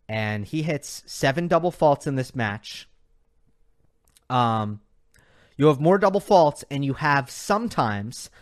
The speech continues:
some irresponsible net approaches. And let me just, since I have the stats, I might as well back up what I'm saying. Um,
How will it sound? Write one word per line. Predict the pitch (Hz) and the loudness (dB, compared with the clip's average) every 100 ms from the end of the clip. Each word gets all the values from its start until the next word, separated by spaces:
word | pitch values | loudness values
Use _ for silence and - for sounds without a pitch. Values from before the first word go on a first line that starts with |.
| _ _ | _ _
some | - 156 135 _ | -6 -4 -4 _
irresponsible | 156 175 180 - - 175 170 175 143 123 107 107 _ _ | 0 0 -2 -6 0 2 2 -2 -6 -4 -4 -8 _ _
net | - 127 143 - | -6 -4 -4 -6
approaches. | 135 - 135 123 - 98 - - _ _ _ _ _ - | -12 -4 0 0 -4 -14 -16 -20 _ _ _ _ _ -6
And | 139 | -2
let | 151 | 0
me | 180 180 | 0 0
just, | 175 - | -2 -2
since | 160 151 | -6 0
I | 139 | 2
have | 151 160 165 | 4 2 0
the | |
stats, | 160 - 143 - 123 | -4 2 2 2 0
I | |
might | 120 139 | 2 0
as | 135 | 0
well | 135 117 | -2 -2
back | 120 117 123 | -2 -4 -6
up | - | -6
what | 110 | -4
I'm | 104 | -6
saying. | 104 117 101 95 95 _ _ _ _ _ | -6 -6 -4 -6 -12 _ _ _ _ _
Um, | 120 113 110 104 101 | 0 2 2 -2 -6